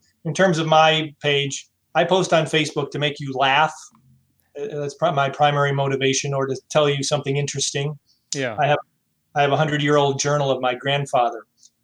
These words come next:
Speaker 1: from nineteen twenty. Um, and I have a Facebook page I call One hundred Years Later. And if he did something interesting that day, I will post, I will take a picture of the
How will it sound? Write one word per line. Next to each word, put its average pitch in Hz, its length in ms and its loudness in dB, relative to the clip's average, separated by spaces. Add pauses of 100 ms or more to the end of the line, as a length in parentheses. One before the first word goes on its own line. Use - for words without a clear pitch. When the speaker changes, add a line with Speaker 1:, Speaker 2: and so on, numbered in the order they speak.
(140)
Speaker 1:
from 139 180 -6
nineteen 135 480 -2
twenty. 131 340 -4 (720)
Um, 123 440 -10
and 139 160 2
I 135 360 4 (260)
have 139 160 2
a 131 180 0 (760)
Facebook 139 500 -2
page 135 240 2
I 135 100 4
call 131 420 2
One 143 160 0
hundred 143 260 0
Years 131 240 0
Later. 151 360 2 (300)
And 151 80 -2
if 139 140 -2
he 160 200 -2
did 156 200 2
something 151 300 2
interesting 151 440 -2
that 139 240 4
day, 139 400 2
I 135 200 2
will 131 440 -2 (140)
post, 143 280 -2
I 135 100 -4
will 127 160 -8 (220)
take 139 160 -4
a - 40 -12
picture 143 380 -2
of 127 160 -2
the 131 300 0